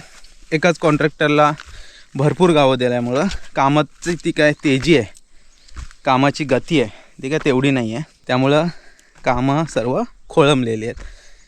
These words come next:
बघूया, आ, या मे महिन्यापर्यंत तरी पाणी घरापर्यंत येईल अशी आशा करूयात. आशा करण्याशिवाय आपल्याकडे काहीच पर्याय नाही, निराशापेक्षा आशा असलेली बरी. आई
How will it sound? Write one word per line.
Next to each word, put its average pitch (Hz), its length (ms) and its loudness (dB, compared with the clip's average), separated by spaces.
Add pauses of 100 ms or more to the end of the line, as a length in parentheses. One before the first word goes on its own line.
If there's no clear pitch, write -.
(140)
बघूया, 170 280 0 (1400)
आ, 135 260 4
या 135 240 2
मे 139 180 2
महिन्यापर्यंत 135 540 2
तरी 131 120 -2
पाणी 127 280 -4
घरापर्यंत 117 500 -2
येईल 117 160 -4
अशी 127 260 -8 (160)
आशा 117 280 -6 (300)
करूयात. 117 460 -2 (840)
आशा 113 240 -2
करण्याशिवाय 123 460 -2
आपल्याकडे 123 420 -2 (880)
काहीच 117 220 -2
पर्याय 113 320 -2
नाही, 117 180 -8 (380)
निराशापेक्षा 127 760 -2
आशा 117 300 -4
असलेली 113 340 -6
बरी. 110 220 -6 (2250)
आई 180 260 4